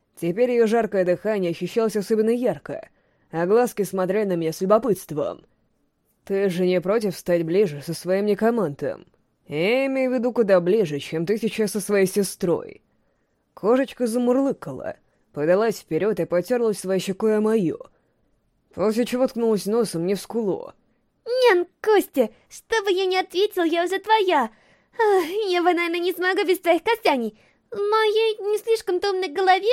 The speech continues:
Speaker 2: было множество тревог до сегодняшнего дня, нян, а ты всех убрал, просто погладив меня по волосам».
Speaker 1: Свободной рукой я вновь погладил кошечку по голове,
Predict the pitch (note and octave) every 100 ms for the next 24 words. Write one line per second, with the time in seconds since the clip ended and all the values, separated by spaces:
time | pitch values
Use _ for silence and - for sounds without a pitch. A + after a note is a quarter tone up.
0 | B4+ F#4+ F#4 F#4+ G#4+ G#4+ A4 A4+ B4 G4
1 | C#4+ C#4+ D4+ D4+ G4 A4+ A#4+ C#4 A#3 G#3+
2 | F#3 _ _ - E4 - B4 - F4+ A4+
3 | F#4 A#3+ B3+ C4 _ - F#4 F#4 C#4+ F4
4 | G4 A4 F4+ E4+ F4 G4+ B4+ - C#4 F#3
5 | _ _ _ _ _ _ _ - D#3 F#3
6 | A3+ D#4 C4+ A#3+ A3 B3+ A#3+ G3 G3+ A#3+
7 | G3 G3+ G#3+ G3+ G#3+ A3 F3+ A3+ A3 G#3+
8 | A3+ F3 F#2+ -